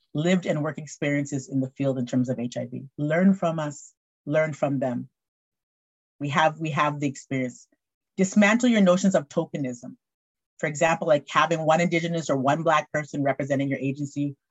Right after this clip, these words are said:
or in roles that have little or no decision-making power. That's not progressive, and that actually adds to white supremacy. So you wanna dismantle it? Don't do that. Challenge the managing structures of your agency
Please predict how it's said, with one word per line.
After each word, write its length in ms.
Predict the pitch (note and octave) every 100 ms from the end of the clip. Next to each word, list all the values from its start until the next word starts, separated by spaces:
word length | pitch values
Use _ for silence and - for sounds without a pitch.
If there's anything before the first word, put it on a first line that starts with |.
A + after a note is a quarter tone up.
| _ -
or 140 | D3+
in 80 | D3+
roles 240 | D#3 D3+
that 100 | D3+
have 180 | D3 C3
little 280 | C#3+ D#3 E3
or 140 | D#3
no 200 | D3 C#3+
decision-making 640 | C#3 C3+ C#3 D3 C3 C3+ B2
power. 380 | A#2+ B2 A#2+ - _ _ -
That's 140 | F#3+
not 160 | G3+ F#3+
progressive, 500 | F3 E3+ F#3+ G#3+ A3 _
and 140 | D3+
that 80 | D3+
actually 400 | D3+ D3+ E3+ - -
adds 240 | C#3 C#3+
to 120 | - C3+
white 180 | B2+
supremacy. 560 | - B2 B2+ B2+ - - _ _ _
So 120 | -
you 40 |
wanna 160 | D3+ D#3+
dismantle 560 | E3 - F3 F#3 A3 A3+
it? 180 | A#3 _ _ _
Don't 200 | D3 C3+
do 140 | C3+ A#2+
that. 160 | A#2+ - _ _ _ _ _ _ _ _
Challenge 420 | - G#3 A3+ C#4+
the 100 | B3+
managing 440 | G#3+ F3 E3+ F3 F3
structures 360 | - D#3 D#3
of 120 | D3+ C#3+
your 80 | C#3
agency 560 | C#3 C#3 C#3+ C#3+ C3